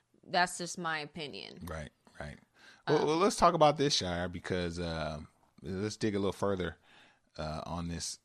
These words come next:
Speaker 2: article. Because Zillow is projecting still, lo-, looks like still large growth. Uh,
Speaker 1: But do you agree?
Speaker 2: I
Speaker 1: Because
Speaker 2: gotta
Speaker 1: it's just a prediction. If they can predict, you can predict.
Speaker 2: And, and, and
Speaker 1: What do you think?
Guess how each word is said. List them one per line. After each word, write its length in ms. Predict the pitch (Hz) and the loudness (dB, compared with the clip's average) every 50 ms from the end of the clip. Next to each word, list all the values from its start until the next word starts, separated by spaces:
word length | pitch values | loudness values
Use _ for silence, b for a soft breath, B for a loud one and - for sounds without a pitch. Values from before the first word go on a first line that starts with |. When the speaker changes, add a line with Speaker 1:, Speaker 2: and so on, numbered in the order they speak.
| _ _ _ _ _ _ - | _ _ _ _ _ _ -8
Speaker 2:
article. 560 | - 85 85 85 82 - - 85 80 76 71 - _ _ _ _ _ _ _ _ _ _ _ _ _ _ _ _ _ - | -6 -4 -4 -4 -4 -6 -6 -8 -8 -8 -10 -14 _ _ _ _ _ _ _ _ _ _ _ _ _ _ _ _ _ 0
Because 340 | 131 135 - 170 143 123 110 | 2 8 12 12 12 12 10
Zillow 440 | 104 107 151 170 170 160 151 147 120 | 8 12 12 12 12 12 12 12 12
is 140 | 120 117 - | 8 4 2
projecting 640 | - 135 123 120 123 123 123 - 127 113 107 104 101 | 0 0 2 6 6 6 6 6 2 0 0 0 -2
still, 360 | - - - 139 127 120 110 | -2 2 4 6 6 6 6
lo-, 340 | 98 87 95 104 104 110 113 | 4 0 -2 -2 0 0 2
looks 200 | 113 127 123 - | 2 4 6 8
like 140 | 120 101 - | 6 6 6
still 180 | - 120 110 | 4 2 4
large 300 | 98 98 98 92 87 90 | 6 8 6 6 6 2
growth. 400 | - 80 73 - - - - - - | -2 -4 -4 -6 -6 -10 -16 -12 -8
Uh, 360 | - 87 85 80 80 78 78 | -6 -4 -4 -4 -4 -4 -4
Speaker 1:
But 80 | 254 233 | -4 -2
do 80 | - | -2
you 160 | 330 415 539 571 392 | 0 0 0 0 0
agree? 320 | 262 208 185 196 226 427 508 - - _ _ _ _ - - - - _ _ _ _ _ _ _ _ _ _ _ _ _ _ _ _ _ _ _ _ _ _ _ _ _ - | 0 0 -2 -2 -2 -4 -4 -6 -10 _ _ _ _ -20 -20 -20 -20 _ _ _ _ _ _ _ _ _ _ _ _ _ _ _ _ _ _ _ _ _ _ _ _ _ -2
Speaker 2:
I 60 | - - | 0 4
Speaker 1:
Because 200 | - - - - | 6 8 8 8
Speaker 2:
gotta 100 | - 539 | 8 6
Speaker 1:
it's 120 | 466 - | 4 2
just 220 | - 508 554 - - | 2 0 0 0 0
a 60 | 508 | -2
prediction. 640 | 508 - 247 202 208 240 254 - - - 160 123 - B B B B | 0 0 0 2 2 0 0 0 -2 -4 -4 -4 -6 B B B B
If 140 | B 247 247 | B 2 6
they 120 | - 330 539 | 6 6 6
can 120 | - 508 - | 4 0 2
predict, 420 | - 339 247 226 285 285 285 - - b b b | 2 2 4 4 4 2 2 0 -10 b b b
you 140 | 214 254 285 | 2 2 2
can 140 | - 262 208 | 2 0 0
predict. 560 | - 233 190 160 196 165 127 - - - - | 0 2 2 4 2 2 2 0 -4 -2 2
Speaker 2:
And, 160 | 123 123 - | 2 2 4
and, 280 | 131 135 127 123 120 101 | 4 4 4 4 4 4
and 300 | 110 120 117 113 110 113 | 6 6 8 8 8 6
Speaker 1:
What 100 | - - | 4 4
do 60 | 403 | 4
you 140 | 381 381 349 | 4 4 4
think? 480 | - 226 208 175 135 - - - - | 4 4 4 4 4 2 -6 -14 -20